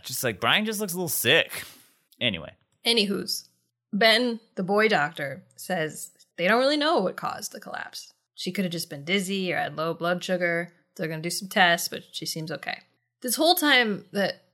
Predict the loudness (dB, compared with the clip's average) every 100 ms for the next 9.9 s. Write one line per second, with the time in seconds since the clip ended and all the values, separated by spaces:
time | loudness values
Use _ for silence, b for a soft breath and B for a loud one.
0 | -2 2 4 4 2 0 0 2 2 0
1 | -2 -6 -8 -8 -8 -8 -10 -10 -4 0
2 | 4 4 0 -4 -2 -2 0 -4 -6 -2
3 | -2 -2 -6 -6 -8 -12 _ -20 -16 -12
4 | -10 -12 -16 _ -18 -10 -10 -6 -6 -6
5 | -8 -12 -14 -14 -10 -8 -8 -10 -10 -10
6 | -10 -12 -16 -4 0 0 -2 -6 -4 0
7 | 0 -2 -4 -4 -4 2 2 2 -8 _
8 | -2 0 4 4 4 0 -8 -6 0 0
9 | 0 -2 -4 -8 -10 -8 -8 -6